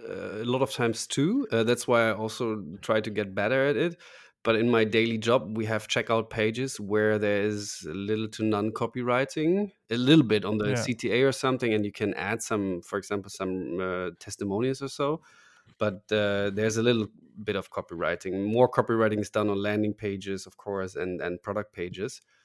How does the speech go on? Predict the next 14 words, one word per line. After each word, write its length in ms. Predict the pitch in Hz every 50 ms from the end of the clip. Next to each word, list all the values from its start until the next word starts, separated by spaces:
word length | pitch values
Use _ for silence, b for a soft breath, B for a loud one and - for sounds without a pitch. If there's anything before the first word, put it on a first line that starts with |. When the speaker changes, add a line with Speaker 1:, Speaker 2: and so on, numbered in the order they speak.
| _ _ _ _ _ _ _ _ _ _ _ _
Speaker 1:
But 140 | - 107 107
yeah, 220 | 110 110 101 92 -
from 340 | - - 131 123 120 120
what 160 | 120 120 127 127
I've 260 | 127 135 143 143 -
heard 240 | - 147 143 143 135
from, 360 | - 131 120 117 113 113 107
like, 220 | 107 107 107 107
trusted 580 | - - 123 117 - - - 120 107 104 - -
industry 480 | 123 117 120 120 - - - 135 117 107
leaders 400 | 107 113 113 131 135 131 - -
out 240 | 87 117 123 123 -
there, 540 | 123 117 113 110 107 107 85 80 104 104
um, 360 | 101 98 101 101 98 98 98